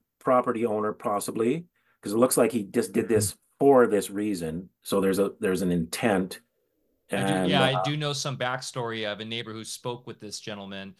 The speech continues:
Speaker 3: and said that he was just like, "Oh, they offered to put in,"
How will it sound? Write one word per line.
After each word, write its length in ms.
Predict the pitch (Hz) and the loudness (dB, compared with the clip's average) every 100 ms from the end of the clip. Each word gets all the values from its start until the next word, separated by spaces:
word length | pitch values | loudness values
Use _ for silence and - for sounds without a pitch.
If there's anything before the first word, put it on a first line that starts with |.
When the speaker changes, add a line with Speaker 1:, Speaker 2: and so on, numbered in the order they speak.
| _ _ _ | _ _ _
Speaker 3:
and 140 | 95 95 | -16 -12
said 260 | 117 104 | -8 -8
that 160 | 104 101 | -8 -8
he 160 | 127 | -10
was 160 | 123 117 | -12 -10
just 260 | 123 113 120 | -10 -10 -6
like, 280 | 110 104 98 | -6 -6 -8
"Oh, 180 | 185 | -8
they 160 | 139 127 | -4 -2
offered 420 | 131 139 151 139 | -2 -2 -8 -8
to 200 | 143 139 | -6 -8
put 220 | 135 147 | -6 -6
in," 240 | 147 143 | -6 -6